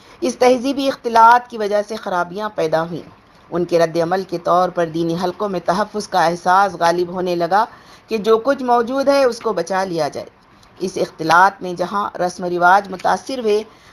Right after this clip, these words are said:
वहीं अदब, फ़लसफ़ा और अमली ज़िंदगी भी उसकी जद में आ गए।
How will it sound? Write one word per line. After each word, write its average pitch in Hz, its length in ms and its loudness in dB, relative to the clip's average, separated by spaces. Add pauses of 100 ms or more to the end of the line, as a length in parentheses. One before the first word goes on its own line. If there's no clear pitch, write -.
वहीं 208 240 0
अदब, 214 420 2 (260)
फ़लसफ़ा 214 600 0
और 190 200 0
अमली 185 280 -2
ज़िंदगी 185 440 -4
भी 190 220 -6
उसकी 170 300 -10
जद 170 220 -4
में 170 140 -6
आ 156 200 0
गए। 160 180 -4